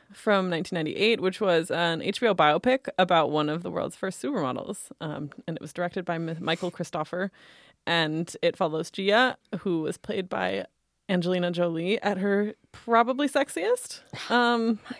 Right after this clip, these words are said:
Speaker 2: God.
Speaker 1: Wow. So hot. Um, so she com-, comes to New York and she dreams of becoming a fashion model, but within minutes of arriving, she kinda gets caught up in the, uh, like, drug scene.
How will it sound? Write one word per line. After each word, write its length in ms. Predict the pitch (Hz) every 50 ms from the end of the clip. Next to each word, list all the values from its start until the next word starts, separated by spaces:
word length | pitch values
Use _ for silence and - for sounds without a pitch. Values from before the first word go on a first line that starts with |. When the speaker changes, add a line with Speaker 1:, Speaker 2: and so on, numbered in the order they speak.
| -
Speaker 2:
God. 100 | - - - - - - _ _ _ -
Speaker 1:
Wow. 300 | 190 165 - 123 - - - - - - - - _ _
So 280 | - - - 254 226 202
hot. 260 | 170 139 131 - - 170 165 _ _ _
Um, 460 | - 175 170 151 147 139 - - 87 - _ _ _ _ _ _ _ - 190 190
so 160 | - 220 196
she 160 | - - 208
com-, 240 | - 190 180 170 - -
comes 220 | - 220 214 -
to 80 | - 208
New 80 | 185
York 400 | 165 165 170 170 170 170 175 - -
and 280 | 156 156 151 156 165
she 180 | - - 165 160
dreams 320 | 151 170 160 156 165 -
of 60 | 165
becoming 280 | 156 156 - 156 147 147
a 60 | 160
fashion 340 | - 214 208 214 208 - 208
model, 440 | 202 196 185 185 185 180 170 170 170
but 340 | 170 175 160 151 151 - -
within 380 | 160 170 170 - 156 156 151
minutes 260 | 156 156 156 147 -
of 60 | 160 147
arriving, 580 | 143 143 151 147 151 143 147 147 143 143 147
she 180 | - - - 180
kinda 240 | - - 175 165 165
gets 280 | - 165 - - -
caught 340 | - - - - 170 160 151
up 240 | 147 135 - - - -
in 340 | - 139 139 139 139 135 151 - _ - - - _ -
the, 560 | - 156 147 139 143 139 135 135 113 78 - - -
uh, 120 | - - -
like, 360 | - - - - - - 165 -
drug 360 | - 277 285 285 269 269 254 247
scene. 840 | - - - 269 262 254 254 254 247 240 240 240 240 240 233 214